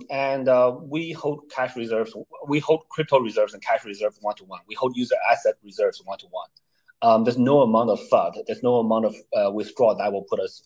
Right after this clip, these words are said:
under pressure. So, um, um, so yeah,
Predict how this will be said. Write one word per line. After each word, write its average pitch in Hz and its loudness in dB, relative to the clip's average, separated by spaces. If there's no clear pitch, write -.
under 101 -12
pressure. - -4
So, 107 4
um, 107 4
um, 117 2
so 151 2
yeah, - 2